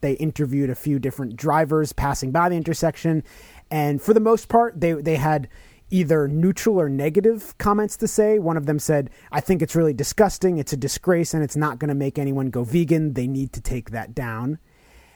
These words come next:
And an-, another person said, "I think they could choose other options for it. It's in bad taste."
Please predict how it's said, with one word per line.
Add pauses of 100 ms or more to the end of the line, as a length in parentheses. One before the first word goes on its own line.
(680)
And
an-,
another
person
said,
"I
think
they
could
choose
other
options
for
it.
It's
in
bad
taste."